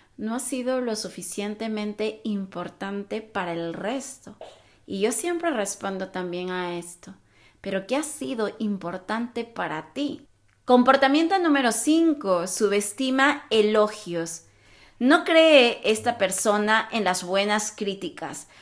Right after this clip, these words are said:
puesto que piensa que esto es un error de percepción de la otra persona. Lo hacen para quedar bien con ella o le da vergüenza escucharlas.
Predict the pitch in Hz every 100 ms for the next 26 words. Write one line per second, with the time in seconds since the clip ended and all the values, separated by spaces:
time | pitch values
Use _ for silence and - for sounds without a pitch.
0 | - - 240 240 240 220 220 247 285 285
1 | 320 311 220 226 226 247 220 220 214 202
2 | - 196 190 196 196 185 - 185 - -
3 | 247 330 - - _ _ - 214 214 196
4 | 196 196 208 202 214 175 190 165 165 160
5 | - - - - 208 226 262 - 208 190
6 | 185 175 180 190 196 190 190 180 180 170
7 | 180 220 226 262 294 - 247 233 240 277
8 | 277 254 254 254 269 262 240 214 - -
9 | 180 - 190 165 160 131 - -